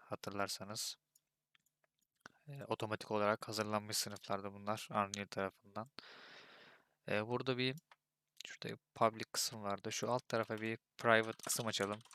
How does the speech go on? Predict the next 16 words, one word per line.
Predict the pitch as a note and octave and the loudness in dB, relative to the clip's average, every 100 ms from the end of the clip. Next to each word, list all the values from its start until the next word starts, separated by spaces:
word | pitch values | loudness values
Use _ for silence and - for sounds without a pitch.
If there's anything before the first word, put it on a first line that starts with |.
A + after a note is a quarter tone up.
| - G2 | -18 -8
Yeni | G#2 G#2 | -6 -2
bir | |
değişken | G2+ G#2 - A2 | 2 4 4 0
yapalım. | G#2+ - G2 G#2+ B2+ _ - - - - - - - | -2 -2 -4 -6 -12 _ -18 -16 -18 -18 -20 -10 0
Değişken | A2+ - B2 B2 | 2 4 2 2
ne | |
olsun? | A#2 G#2+ - B2 - _ _ _ _ _ _ _ | 0 0 0 -2 -8 _ _ _ _ _ _ _
E, | A2+ G2+ G2+ - - - | -8 -6 -6 -10 -10 0
float | A#2 A2 G#2+ | 4 6 4
olsun. | F#2+ F#2+ - A2+ A2 A#2+ _ - - | -2 -4 -6 -8 -10 -16 _ -20 -6
Health | A#2 A2 - - | -2 -2 -4 -6
değişkeni | G#2+ G#2 - A2 | 0 0 0 -2
olsun. | G#2 - A2 A2 - - | -4 -4 -6 -10 -18 -8
Yüz | G#2 G2+ | -4 -2
nokta | G2 - G2 | -4 -4 -6
F | - G#2+ G2+ | -4 0 2